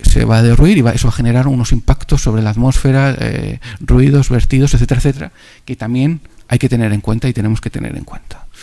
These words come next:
Con todo esto, ¿cómo se realiza una declaración ambiental de producto? Bueno, pues en base a unas reglas de categorización de producto que nos marcan cómo debemos de realizar ese análisis, realizamos el análisis de ciclo de vida, donde tenemos que tener en cuenta todas esas etapas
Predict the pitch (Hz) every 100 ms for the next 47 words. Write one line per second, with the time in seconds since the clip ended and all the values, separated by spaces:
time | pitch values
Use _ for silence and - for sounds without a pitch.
0 | - - - - - - - - _ _
1 | _ - 160 151 196 214 180 170 170 -
2 | 165 160 170 160 160 151 151 151 147 160
3 | 147 143 147 143 156 202 - - - 127
4 | 160 - - - 123 117 143 165 - 113
5 | - 117 139 127 135 135 101 - 98 101
6 | 98 95 - 247 233 107 123 170 - 107
7 | - 117 104 - 139 151 - 101 101 127
8 | 120 113 113 120 110 117 110 113 107 110
9 | - 135 113 - 110 110 113 113 117 113
10 | 143 160 151 180 214 - - - - 120
11 | 113 107 - 143 113 113 107 110 107 101
12 | 104 117 120 117 113 139 190 139 90 -
13 | - - 110 107 120 120 131 135 135 123
14 | 156 - - - 123 117 127 127 151 151
15 | 190 -